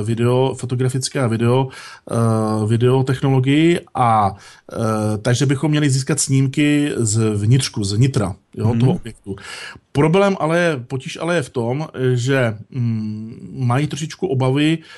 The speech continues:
Speaker 1: z toho silného elektromagnetického pole
Speaker 2: Mhm.
Speaker 1: a neví, jak, jak do-, jak, eh, bude reagovat lidský organismus, eh, na,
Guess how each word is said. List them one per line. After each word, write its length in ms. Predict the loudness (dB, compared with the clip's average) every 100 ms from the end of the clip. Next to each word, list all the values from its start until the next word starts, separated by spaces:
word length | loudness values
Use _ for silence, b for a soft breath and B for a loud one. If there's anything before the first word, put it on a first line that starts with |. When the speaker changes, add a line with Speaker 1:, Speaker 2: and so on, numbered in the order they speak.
| B
Speaker 1:
z 100 | -4
toho 220 | 0 0
silného 460 | 2 2 2 0 0
elektromagnetického 880 | -2 0 -2 0 -2 -2 -2 -2
pole 420 | 0 -2 0 -2 -6 -4
Speaker 2:
Mhm. 240 | -2 2 0
Speaker 1:
a 60 | -2
neví, 340 | -6 -2 2
jak, 280 | 2 0 0 -2 2
jak 220 | 2 2
do-, 220 | 2 2 2
jak, 280 | 0 -2 0
eh, 40 | 0 0 -2
bude 240 | 0 0 2
reagovat 600 | 2 0 0 0 0 0
lidský 300 | 2 2 0
organismus, 880 | -2 0 0 -2 -2 -2 -2 -4 -10 B B B B 0
eh, 220 | 2 4
na, 460 | 4 4 2 2